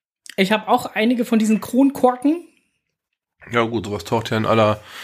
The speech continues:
Speaker 2: in aller möglichen Form. Ich hab die zum Beispiel auch schon mal als Centstücke bekommen. Also Glückshand wurde mir dann gesagt, „Hier, Glückshand,
Speaker 1: Ja.
Speaker 2: auch Trackable.“
Speaker 1: Ja, ist ja auch was Schönes,
Speaker 2: Ist
Speaker 1: ne?
Speaker 2: ja dieselbe,
Speaker 1: Ähm,
Speaker 2: ähm, das, das sind ja Sachen, die werden ja teilweise in, äh, in Heimregie gefertigt.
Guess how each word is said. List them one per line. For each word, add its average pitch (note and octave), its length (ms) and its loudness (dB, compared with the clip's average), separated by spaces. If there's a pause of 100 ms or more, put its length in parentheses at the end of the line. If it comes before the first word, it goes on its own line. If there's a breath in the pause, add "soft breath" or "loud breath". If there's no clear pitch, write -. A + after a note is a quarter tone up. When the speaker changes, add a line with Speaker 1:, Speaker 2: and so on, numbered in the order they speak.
(160 loud breath)
Speaker 2:
in G#2 100 0
aller A2+ 200 4
möglichen A#2+ 380 0
Form. - 200 -2
Ich G#2 60 0
hab G#2 80 -2
die A#2 120 -6
zum A2+ 140 -2
Beispiel A2 220 2
auch A2+ 60 0
schon B2+ 100 0
mal A2+ 80 6
als G#2+ 140 2
Centstücke B2 400 0
bekommen. F2+ 420 -4 (720 loud breath)
Also F#2+ 240 -2
Glückshand G2+ 500 0
wurde F#2 160 0
mir F#2 100 0
dann F2 200 0
gesagt, G2 260 -6
„Hier, D3+ 240 -4
Glückshand, - 480 -4
Speaker 1:
Ja. G#3+ 180 2 (460)
Speaker 2:
auch E3 160 -6
Trackable.“ D#3 540 -6 (520)
Speaker 1:
Ja, F3+ 360 2
ist D#3+ 160 -2
ja G3 100 0
auch G#3+ 100 -2
was G#3+ 140 2
Schönes, - 360 2
Speaker 2:
Ist C#3+ 100 -2
Speaker 1:
ne? D3+ 40 2 (120)
Speaker 2:
ja C3 60 4
dieselbe, C3 680 4 (200)
Speaker 1:
Ähm, A2 40 0
Speaker 2:
ähm, A2 400 -8 (120)
das, G2 120 -6
das A2+ 160 -4
sind A#2+ 140 -6
ja A2+ 80 0
Sachen, A2+ 320 -8
die A#2 120 -2
werden A2+ 140 -2
ja G#2+ 80 -6
teilweise G#2+ 460 0
in, F#2 280 -4
äh, F2 360 -4 (120)
in F2 140 -8
Heimregie A2+ 380 -2
gefertigt. D3 480 -6